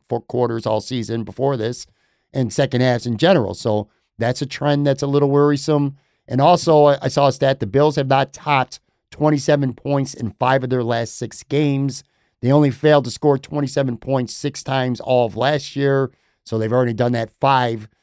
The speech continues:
through their first, uh, eight games.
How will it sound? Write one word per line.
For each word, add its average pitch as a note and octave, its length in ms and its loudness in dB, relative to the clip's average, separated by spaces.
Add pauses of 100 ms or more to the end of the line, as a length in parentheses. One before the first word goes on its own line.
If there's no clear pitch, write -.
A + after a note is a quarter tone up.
(280)
through A#2+ 140 -2
their A2 160 -2
first, - 560 -4
uh, G#2 580 -2 (840)
eight G#2+ 160 -6
games. - 340 -16